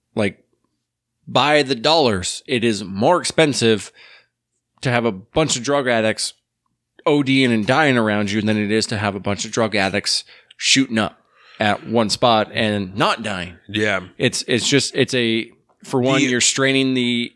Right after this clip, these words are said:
Speaker 1: E M S system and their whole capacity to serve their community because now their attention's solely focused in one area.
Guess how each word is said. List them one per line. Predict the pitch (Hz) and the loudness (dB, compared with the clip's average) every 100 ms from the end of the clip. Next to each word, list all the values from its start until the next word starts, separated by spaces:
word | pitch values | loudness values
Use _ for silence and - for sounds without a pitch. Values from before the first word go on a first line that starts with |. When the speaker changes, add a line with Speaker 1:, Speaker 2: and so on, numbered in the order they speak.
| - | -4
Speaker 1:
E | 139 | -2
M | 127 | 0
S | 123 123 | 0 -2
system | - 120 - 120 113 120 - | -2 0 0 0 -2 -4 -8
and | 113 104 101 101 98 101 | -6 -4 -4 -4 -6 -10
their | 123 120 123 | -2 0 2
whole | 104 120 110 | 2 2 0
capacity | - 120 117 110 104 | -4 0 0 -2 -6
to | 104 | -4
serve | - 117 113 95 | -2 0 0 0
their | 107 | 0
community | 92 98 139 190 127 | -2 -2 0 2 2
because | 131 - 107 | 0 -4 -2
now | 113 | 0
their | 110 110 | 4 2
attention's | 107 165 - 135 - 110 - - | 0 -2 0 0 0 -2 -2 -2
solely | - 123 110 | 2 4 4
focused | 120 110 107 107 | 2 2 0 -4
in | |
one | 101 | 0
area. | 101 151 156 151 | 2 2 4 2